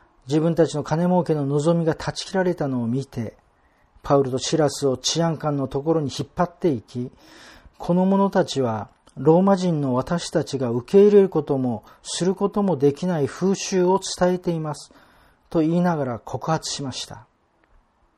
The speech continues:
そうするや治安官たちは服を破り剥ぎ取り、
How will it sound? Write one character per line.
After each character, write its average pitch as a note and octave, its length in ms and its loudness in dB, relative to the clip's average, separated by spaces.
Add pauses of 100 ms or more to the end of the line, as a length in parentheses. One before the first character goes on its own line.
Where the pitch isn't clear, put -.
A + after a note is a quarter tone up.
(1200)
そ - 200 2
う F#3 40 4
す F#3 100 -6
る F3+ 80 4
や C#3+ 80 4
治 - 240 -2
安 F3 160 0
官 C3 220 -6
た A2+ 140 -8
ち - 160 -14
は G2 220 -10 (460)
服 D3+ 500 0
を C#3 220 4
破 B2+ 380 0
り D3+ 160 -2
剥 - 260 -6
ぎ C#3+ 140 -10
取 C#3 220 -2
り、 - 60 -14